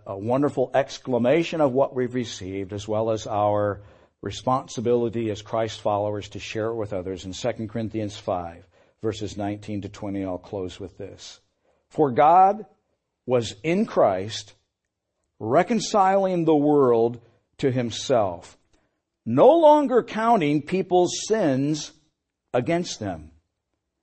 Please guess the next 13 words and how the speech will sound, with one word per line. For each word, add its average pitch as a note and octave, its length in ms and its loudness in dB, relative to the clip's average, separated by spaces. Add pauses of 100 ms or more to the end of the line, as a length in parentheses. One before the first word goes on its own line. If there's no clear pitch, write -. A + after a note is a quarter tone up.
(300)
And A#2+ 80 -6
he A2 80 -4
gave E3 320 4
us C3 460 2 (360)
this B2 240 -6
wonderful F3 520 2
message C3+ 560 0
of G#2 140 0
reconciliation. A#2+ 1160 -2 (320)
We G#3 200 2
speak D#3 460 0 (100)
for A2+ 120 0
Christ C3 840 0